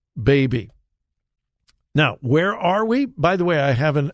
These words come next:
absolutely unbelievable story out of the World Economic Forum. I'm gonna share that with you in just a moment. I mean that, in just moments. You gotta hear this story, where we are headed.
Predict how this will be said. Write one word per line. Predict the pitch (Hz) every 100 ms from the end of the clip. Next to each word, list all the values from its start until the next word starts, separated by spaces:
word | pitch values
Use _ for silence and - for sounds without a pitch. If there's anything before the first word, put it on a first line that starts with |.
| -
absolutely | 160 190 190 - 196 175 - 151 139
unbelievable | 143 175 160 160 160 131 120
story | 113 - 160 156 131
out | 127 123
of |
the | 123
World | 120 147 151
Economic | 143 135 139 135 123
Forum. | - 147 151 165 180 - _ _ _ _
I'm | 104 139
gonna | 135 123
share | - 180 185
that | 175
with | 175 160
you | 175
in | 185 127 131
just | 110 143 131 170
a |
moment. | 135 127 98 85
I | 143
mean | 147 170
that, | 113 87
in | -
just | 123 147 -
moments. | 147 135 110 -
You |
gotta | 117 113 135 139
hear | 127 120 156
this | 123 135 110
story, | - 160 160 170 160 147 143 - - - - _
where | - 139 175
we | 185 165 185 196
are | 170 170 175
headed. | 139 190 226 220 208 208 208 208 208 208 208 190